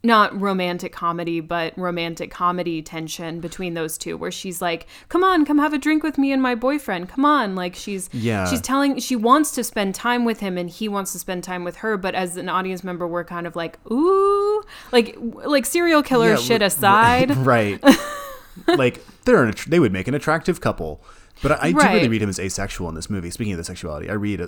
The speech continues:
Speaker 2: um, Frank as asexual in the remake.
Speaker 1: Yeah. That's,
Speaker 2: Um,
Speaker 1: that's
Speaker 2: no interest in
Speaker 1: completely
Speaker 2: sex
Speaker 1: fair.
Speaker 2: whatsoever. Yeah.
Speaker 1: That's completely
Speaker 2: Not
Speaker 1: fair.
Speaker 2: aromantic, but
Speaker 1: Yeah.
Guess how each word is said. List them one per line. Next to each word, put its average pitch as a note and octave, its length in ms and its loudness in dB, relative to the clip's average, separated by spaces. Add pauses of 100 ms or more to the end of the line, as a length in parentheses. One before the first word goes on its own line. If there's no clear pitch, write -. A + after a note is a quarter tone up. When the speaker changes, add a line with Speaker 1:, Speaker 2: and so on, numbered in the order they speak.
(120)
Speaker 2:
um, E2+ 440 -8
Frank F2+ 240 -6
as E2 120 -10
asexual - 440 -10
in F2+ 60 -10
the F2 80 -10
remake. - 480 -12
Speaker 1:
Yeah. G3+ 300 -6 (260)
That's, A3 220 -2
Speaker 2:
Um, F3+ 60 0
Speaker 1:
that's F2 140 0
Speaker 2:
no A2+ 300 6
interest G2 300 -2
in F#2 80 -4
Speaker 1:
completely - 20 -6
Speaker 2:
sex - 220 -6
Speaker 1:
fair. - 80 -8
Speaker 2:
whatsoever. D2+ 400 -6
Yeah. E2+ 340 -4
Speaker 1:
That's B3 180 -8
completely G#3+ 400 -6
Speaker 2:
Not A#2+ 180 4
Speaker 1:
fair. G2 100 2
Speaker 2:
aromantic, F2+ 760 -4 (100)
but D#2 300 -6 (300)
Speaker 1:
Yeah. A3+ 260 -2